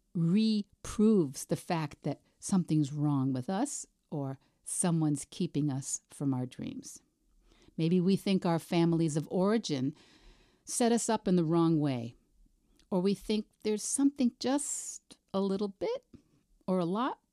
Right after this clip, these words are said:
wrong with us that we haven't got this handled yet after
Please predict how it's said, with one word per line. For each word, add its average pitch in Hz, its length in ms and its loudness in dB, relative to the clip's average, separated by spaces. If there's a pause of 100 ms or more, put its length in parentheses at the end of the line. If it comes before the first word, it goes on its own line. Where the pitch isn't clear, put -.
(360)
wrong 190 240 2
with 170 140 2
us 170 180 -2
that 175 140 -4
we 175 120 -4
haven't 170 320 -2
got 160 180 -6
this 165 180 -4
handled 220 540 -2 (640)
yet 139 360 -6 (880)
after 151 380 -6